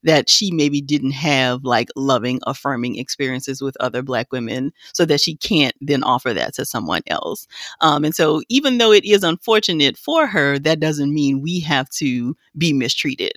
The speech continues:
right? So when you talk about setting boundaries, I think that that's really important. And so even if some of those conversations are difficult,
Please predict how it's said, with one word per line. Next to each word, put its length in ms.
right? 260
So 140
when 180
you 80
talk 300
about 260
setting 300
boundaries, 420
I 140
think 220
that 120
that's 240
really 260
important. 600
And 160
so 280
even 300
if 160
some 220
of 40
those 200
conversations 640
are 100
difficult, 640